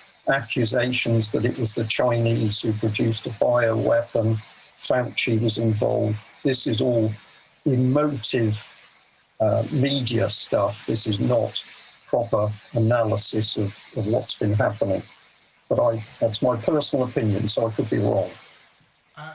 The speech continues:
Speaker 2: actually, I think we agree with that, and, uh, everyone who we've spoken to agrees with that.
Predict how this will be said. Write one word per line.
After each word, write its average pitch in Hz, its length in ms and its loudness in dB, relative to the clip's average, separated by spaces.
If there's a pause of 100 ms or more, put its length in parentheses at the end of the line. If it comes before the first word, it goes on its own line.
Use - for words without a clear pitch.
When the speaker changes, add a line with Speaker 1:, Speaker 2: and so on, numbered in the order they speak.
(120)
Speaker 2:
actually, 175 580 -14
I 151 120 -10
think 165 260 -8
we 170 140 0
agree 151 260 0
with 165 220 0
that, 147 340 -2
and, 151 340 2
uh, 147 340 0
everyone 185 380 2
who 170 180 4
we've 147 180 4
spoken 190 540 0
to 131 260 -2
agrees 135 460 0
with 123 200 -4
that. 120 320 -2